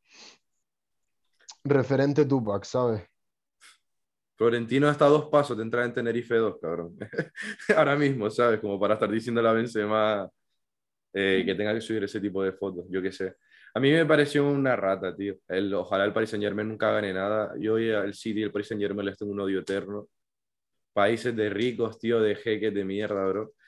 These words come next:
Speaker 2: Que, que sí, que
Speaker 1: Yo
Speaker 2: Flo-,
Speaker 1: solo
Speaker 2: que, que, que Florentino es un puto rico de mierda también, tío. Pero Florentino, yo qué sé, cabrón. Al menos es como, no sé, un tío simpático, cabrón, ¿sabes? Yo qué sé.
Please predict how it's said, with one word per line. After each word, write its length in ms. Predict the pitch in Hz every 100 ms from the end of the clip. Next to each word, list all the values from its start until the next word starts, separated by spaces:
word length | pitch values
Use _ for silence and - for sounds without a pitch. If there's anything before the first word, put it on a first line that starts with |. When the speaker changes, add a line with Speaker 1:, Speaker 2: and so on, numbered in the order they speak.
| _
Speaker 2:
Que, 180 | 107 110
que 120 | 113
sí, 160 | 143 160
que 60 |
Speaker 1:
Yo 60 | 143
Speaker 2:
Flo-, 100 | 127
Speaker 1:
solo 160 | 165
Speaker 2:
que, 100 | 139
que, 200 | 135 135
que 120 | - 131
Florentino 480 | 131 127 117 135
es 60 | 156
un 120 | 165
puto 260 | 160 156 160
rico 220 | 170 160
de 140 | 160
mierda 260 | 160 190 156
también, 380 | 147 180 160 113
tío. 200 | 143 117
Pero 140 | 107
Florentino, 480 | 110 104 104 127 147
yo 140 | 143
qué 80 | 131
sé, 160 | - 139
cabrón. 300 | 110 113 117 _ _ _ _ _
Al 120 | 101 117
menos 300 | 135 151 160
es 260 | 151 156
como, 680 | 156 151 147 131 120 107 101
no 60 | 131
sé, 140 | -
un 120 | 151 131
tío 680 | 131 139 139 139 135 139 _ _ _ - - -
simpático, 760 | - 123 117 117 190 143 98 90
cabrón, 340 | 82 87 87
¿sabes? 320 | - - 143
Yo 140 | 82 -
qué 100 | 113
sé. 180 | -